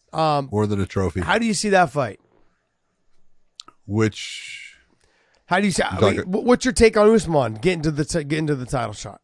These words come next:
Speaker 1: Or what's your take on Patricky in
Speaker 2: I, I thought the fight that should have been made was, uh, Tofiq Musayev against Patricky because it's a, it's an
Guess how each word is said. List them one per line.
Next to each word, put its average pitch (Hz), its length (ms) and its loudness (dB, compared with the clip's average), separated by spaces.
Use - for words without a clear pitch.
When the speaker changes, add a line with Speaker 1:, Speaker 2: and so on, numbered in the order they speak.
Speaker 1:
Or 156 80 0
what's 185 220 2
your 208 60 0
take 196 240 0
on 185 100 0
Patricky 160 680 -6
in 131 300 -4
Speaker 2:
I, - 80 -6
I 143 180 4
thought 131 280 6
the 113 80 -6
fight 113 280 2
that 101 120 -8
should 110 200 -6
have 104 80 -6
been 104 180 -4
made 101 260 -2
was, 92 360 0
uh, 87 220 -8
Tofiq 107 360 2
Musayev 92 540 -2
against 92 600 -6
Patricky 98 600 -4
because 90 420 -2
it's - 160 -10
a, 85 220 -4
it's 107 140 -6
an 117 100 -4